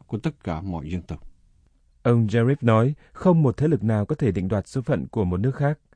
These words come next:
Speaker 2: Ông nhấn mạnh rằng Iran có quyền tinh luyện uranium. Nhưng người phát ngôn của Bộ Ngoại giao Hoa Kỳ, Jen Psaki, nói rằng bất cứ thỏa thuận nào đạt được tại Geneva cũng đòi hỏi Iran phải nhượng bộ.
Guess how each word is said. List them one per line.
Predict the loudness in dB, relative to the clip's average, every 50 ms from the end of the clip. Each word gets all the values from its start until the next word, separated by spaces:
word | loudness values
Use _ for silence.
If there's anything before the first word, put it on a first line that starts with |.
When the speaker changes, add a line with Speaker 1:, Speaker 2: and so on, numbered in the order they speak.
| _ _ _ _ _ _ _ _ _
Speaker 2:
Ông | 0 0 2 2
nhấn | 2 2 2
mạnh | 0 0 0
rằng | 0 0 0 0
Iran | 2 0 2 2 2 0 0
có | 0 -2 -4
quyền | -4 -2 0 0 0 0 0
tinh | 0 0 0 0
luyện | 0 -2 -4 -4 -4
uranium. | -4 -2 -2 0 0 0 0 0 0 -2 -4 -10 _ _ _ _ _ _ _ _ _ _ _ _ _ -2
Nhưng | 2 2 4 4
người | 4 4 4 2
phát | 0 -2 -2
ngôn | 0 0 0 0
của | 0 -2 -2
Bộ | -2 0
Ngoại | -2 -2 -2
giao | -2 -2 -2
Hoa | -2 -2 -2 -4 -4
Kỳ, | -4 -4 -2 -2 -4 -6 -8 _ -8
Jen | -4 -2 0 0 0 0 -2
Psaki, | -4 -4 -6 -6 -4 -4 -4 -2 -2 -4 -6 _ _ _ _ _ _ 0
nói | 0 2
rằng | 2 2 2 2 2
bất | 0 0 -2 0
cứ | 2 2 2
thỏa | 2 2 -2 -2
thuận | -2 -2 0 0
nào | 0 0 0 -2
đạt | -2 -2 -2
được | 0 0 -2 -2 _ -4
tại | -4 -2 -2 0
Geneva | 0 0 0 2 0 0 -2 _ _ _ _ _ _
cũng | -2 0 0 2
đòi | 2 2
hỏi | 2 0 -2 0
Iran | 0 0 0 0 0 -2 -2 -4
phải | -4 -6 -6 -4
nhượng | -4 -4 -6 -6 -4
bộ. | -6 -6 -6